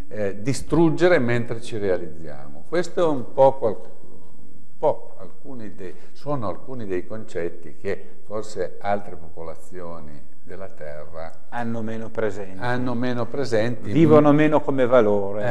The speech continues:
Speaker 1: Eh, però,
Speaker 2: Ehm,
Speaker 1: però è un virus la felicità, abbiamo
Speaker 2: Sì.
Speaker 1: detto, quindi si diffonde e potrebbe creare, come ha già creato in altre epoche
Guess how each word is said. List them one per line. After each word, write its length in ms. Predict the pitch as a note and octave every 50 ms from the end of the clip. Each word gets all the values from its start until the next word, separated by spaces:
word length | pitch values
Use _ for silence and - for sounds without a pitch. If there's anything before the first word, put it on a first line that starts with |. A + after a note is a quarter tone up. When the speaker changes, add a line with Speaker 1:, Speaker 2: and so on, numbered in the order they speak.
| G#2+ G#2
Speaker 1:
Eh, 60 | G2+ - - - -
però, 720 | - B2+ B2+ C3 C3+ C3+ C3+ C3+ C3 C3 C3 C3 C3 C3 C3
Speaker 2:
Ehm, 140 | B2+ C3 C3
Speaker 1:
però 160 | C#3 D#3+ F#3+
è 20 | F#3+
un 180 | F3+ - C#3
virus 440 | - F#3+ F3+ D3+ C3 A2+ G#2+ G#2 -
la 140 | G2+ F#2+ E2+
felicità, 640 | - G2+ F#2+ G2 G2 - - G2 F#2+ - - F#2 F2
abbiamo 380 | F2+ F2+ F2+ F#2 F2+ E2+ E2+ F2+
Speaker 2:
Sì. 60 | E2+
Speaker 1:
detto, 340 | D3 C#3 - - - - G2+
quindi 300 | A#2+ D#3 E3 D3+ D3+ C3+
si 220 | - - C#3 C#3+
diffonde 1000 | C3+ D3+ D3+ D3 - - A2 F2+ D#2 D#2+ E2+ F2 F2 G2 F#2+ F#2 - - - - -
e 100 | - A2
potrebbe 560 | - - B2+ A2+ - D3+ E3 D#3 - D3 -
creare, 600 | - C#3 C#3 C3+ C3+ B2+ A#2+ G#2+ G2 F#2+ G2 G2
come 220 | - C3 B2+ B2+ A#2
ha 80 | A#2
già 180 | G#2+ C#3+ F3 E3+
creato 720 | - - B2 G#2+ G2+ F#2+ F2 D#2+ D#2 C#2+ C#2 - - D2 D2+
in 160 | D2+ D2+ E2 G2
altre 460 | G#2 G2+ F#2 D#2 D2 D#2+ E2 F#2+ G2+
epoche 460 | F#2+ G2+ F#2 F2+ D#2+ - - C#2+ C2